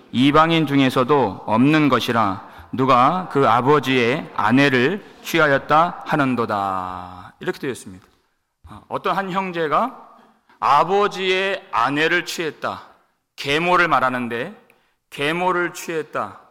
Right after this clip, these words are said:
그 계모와 부부 사이같이 생활했다 하는 그 소식을 사도 바울이 듣고 이 편지를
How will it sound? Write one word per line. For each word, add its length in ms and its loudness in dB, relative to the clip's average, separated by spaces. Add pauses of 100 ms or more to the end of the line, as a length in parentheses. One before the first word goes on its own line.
(120)
그 260 -8
계모와 640 -4 (360)
부부 440 -4
사이같이 1120 -4
생활했다 880 -2
하는 260 -6
그 140 -6
소식을 800 -6 (480)
사도 300 -6
바울이 500 -4 (420)
듣고 640 -6
이 120 -8
편지를 680 -8